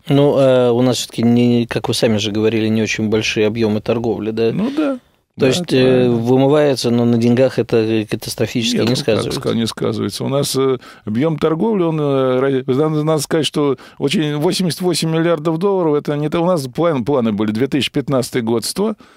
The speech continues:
Speaker 2: миллиардов долларов, две тысячи двадцатый год двести миллиардов долларов. Вот учитывая сегодня тенденцию, динамику нашей внешней торговли на две тысячи тринадцатый год, я боюсь, что мы и до ста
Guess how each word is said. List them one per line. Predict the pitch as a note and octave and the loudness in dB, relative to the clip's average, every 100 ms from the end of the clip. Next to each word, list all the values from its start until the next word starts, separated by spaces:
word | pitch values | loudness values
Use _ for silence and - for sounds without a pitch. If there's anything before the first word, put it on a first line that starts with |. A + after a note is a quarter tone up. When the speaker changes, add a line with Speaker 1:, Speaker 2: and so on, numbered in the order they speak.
| _ | _
Speaker 2:
миллиардов | - D3+ E3+ D#3 D#3 D3+ | -4 0 2 0 -2 -2
долларов, | D#3+ D#3 C#3 | 0 0 0
две | A2+ | 0
тысячи | C3 D3 B2+ | -2 -2 0
двадцатый | D3 D3 E3+ D#3+ | -2 -2 -4 -2
год | C3+ A#2 | -2 0
двести | A2+ A2 A2 | -2 -2 -2
миллиардов | A2 A2 G#2 A2+ | -2 -2 -2 -4
долларов. | G#2 G#2+ G#2+ G#2+ - - - | -4 -4 -4 -8 -12 -20 -4
Вот | C3+ C#3+ | -2 0
учитывая | E3 D3+ G3+ E3+ D#3+ | -2 -2 -2 0 0
сегодня | D3 - E3 C#3+ C#3+ C3+ B2+ B2 A#2 G#2+ | 0 -2 -2 0 0 2 2 0 0 -2
тенденцию, | C#3+ D3 D3+ A#2+ B2 | -2 0 0 0 -2
динамику | A2+ C3+ C3+ A#2 - A#2+ | -2 0 0 0 -2 -2
нашей | B2 A#2+ B2+ | 0 -2 -2
внешней | C3 A2+ | -2 -2
торговли | C3+ B2+ B2+ A#2 | -2 0 0 0
на | A#2 | 0
две | A2+ B2+ | 0 -2
тысячи | C3+ A#2+ - B2+ A#2+ A2+ | -2 -2 -2 0 0 0
тринадцатый | D#3 G#3 A3+ - E3+ | -2 -2 -4 -4 -4
год, | B2+ G#2+ | -2 -4
я | C3 | -2
боюсь, | E3 G3 F#3 E3 | -2 -2 -2 -4
что | - | -6
мы | E3 E3+ | -6 -2
и | |
до | E3 | -2
ста | D#3 - D#3 | -2 0 -2